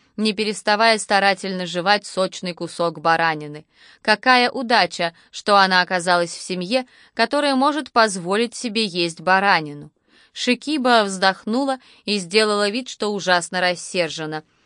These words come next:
«О чём они там разговаривают?» спросила она Хариза. «Точно не знаю. Вроде бы к нам приезжает эмир».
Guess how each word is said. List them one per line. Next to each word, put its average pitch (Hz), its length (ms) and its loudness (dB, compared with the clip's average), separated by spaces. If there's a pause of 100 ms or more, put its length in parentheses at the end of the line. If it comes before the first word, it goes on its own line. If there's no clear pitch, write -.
(200)
«О 220 140 2
чём 330 260 -2
они 349 160 -2
там 339 220 2
разговаривают?» 269 840 2
спросила 185 720 -2
она 175 260 0
Хариза. 160 580 -4 (460)
«Точно 262 380 2
не 247 180 4
знаю. 233 480 0 (280)
Вроде 254 460 0
бы 254 160 2
к 254 100 -10
нам 214 300 4
приезжает 220 840 0
эмир». 247 460 0